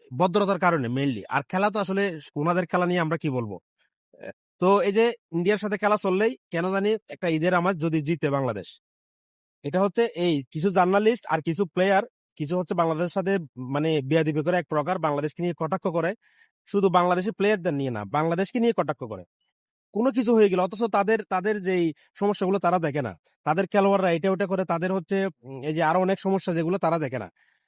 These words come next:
আর আম্পায়াররাও তো আছেই, তাদের দিকে আপনার সবসময় বেনিফিট দিতে চাই,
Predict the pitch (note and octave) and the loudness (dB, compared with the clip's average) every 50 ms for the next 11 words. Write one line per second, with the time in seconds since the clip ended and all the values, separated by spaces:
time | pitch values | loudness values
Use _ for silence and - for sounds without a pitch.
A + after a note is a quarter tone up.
0 | _ - - C#3 - D#3 E3+ D#3 E3+ F#3+ G3 G3 G#3 G#3+ F#3+ G#3+ F#3 E3+ - G3+ | _ -4 -4 0 0 0 2 4 4 4 4 4 2 2 2 2 2 2 0 -2
1 | G3+ G3 - E3+ D#3 F3 F3 E3 F3+ E3+ F#3+ F#3+ F#3+ F3 - - - G#2+ C3+ C3+ | -2 0 -2 -2 -2 -2 -4 -4 -4 -2 -2 -2 -2 -4 -6 -10 -8 -4 -4 -4
2 | C3 C#3+ D3+ - - D#3 - - F#3 D#3 E3 D#3 D#3+ D3+ E3+ D#3+ E3 D#3 E3 C#3 | -2 -4 -6 -6 -6 -6 -4 -4 0 0 2 2 2 0 -2 -4 -4 -4 -2 -2
3 | D#3 D3 E3 G#3 | -2 -2 -4 -4